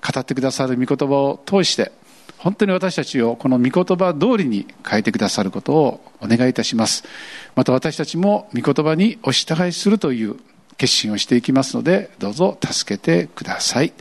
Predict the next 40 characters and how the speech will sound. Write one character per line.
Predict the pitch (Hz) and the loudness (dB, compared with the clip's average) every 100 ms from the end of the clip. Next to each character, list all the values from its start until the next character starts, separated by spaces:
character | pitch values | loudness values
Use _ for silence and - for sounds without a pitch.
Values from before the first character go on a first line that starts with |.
| - - - - - - - - | -18 -16 -16 -18 -20 -20 -16 -4
本 | 170 | -4
当 | 185 | -2
に | 185 | -2
一 | 170 | -2
人 | 175 | -4
一 | 156 165 | -6 -4
人 | 139 | -4
を | 117 | -4
励 | 123 131 | -2 -2
ま | 127 | -2
し、 | - - | -4 -2
今 | 120 | -2
日 | - - _ | -2 -12 _
来 | - 110 | -4 -4
る | |
こ | 98 | -2
と | 101 | -6
が | |
で | 101 | -2
き | 110 | 2
な | 117 | 2
か | 110 | 0
っ | 101 | -6
た | - | -6
方、 | - - - 143 - - - - | -6 -4 -4 -4 -6 -20 -10 -4
ま | 143 | -2
た | 151 127 - - - - | -2 -4 -8 -20 -20 -6
Zoom | 117 117 104 | 0 0 0
を | |
通 | - - | 0 0
し | |
て | 127 | 2
礼 | 113 | 2
拝 | 107 110 | 0 0
さ | 123 | 0
れ | 120 | 0
て | - | -2
い | |
る | 127 | -2
方、 | 123 - 170 | -4 -4 -6